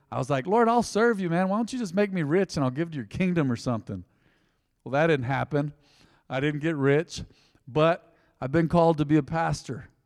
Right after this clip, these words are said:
And as a pastor, I am apt to teach. So tonight, that's what I'm doing. I'm teaching. Um, we're gonna have a couple of men of God showing up here, um, beginning November fourth, which is a Wednesday. Um,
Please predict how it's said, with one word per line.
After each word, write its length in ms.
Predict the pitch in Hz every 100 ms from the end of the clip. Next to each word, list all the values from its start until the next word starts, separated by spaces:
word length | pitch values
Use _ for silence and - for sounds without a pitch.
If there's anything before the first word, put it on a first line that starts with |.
| -
And 100 | 143
as 140 | 127
a 40 | 120
pastor, 560 | 175 185 190 - 139
I 160 | 131 139
am 200 | 147 131 _
apt 380 | - 131 147 - -
to 100 | -
teach. 300 | 135 233 214
So 180 | - 127
tonight, 320 | 123 123 139
that's 180 | 226 123
what 60 | 151
I'm 100 | 143
doing. 180 | 180 143
I'm 140 | 110
teaching. 640 | - - 208 - 120 87 - _ - - -
Um, 200 | 131 135
we're 80 |
gonna 120 | 143 156
have 120 | 139
a 40 |
couple 280 | 131 165 156
of 80 | 147
men 100 | 147
of 80 | 127
God 260 | 143 156
showing 260 | 147 165 156
up 140 | 151
here, 280 | 160 160 165 - - _ _ _ -
um, 380 | 139 139 127 107 _ _ _ _ 123
beginning 540 | 131 147 156 151 143
November 680 | 139 139 127 156 156 143 101 - _
fourth, 420 | 175 214 254 -
which 160 | 143 139
is 100 | 127
a 40 |
Wednesday. 580 | 135 180 202 202 220 233 - _ _ _ _ _ _ _ _ -
Um, 460 | 139 135 127 117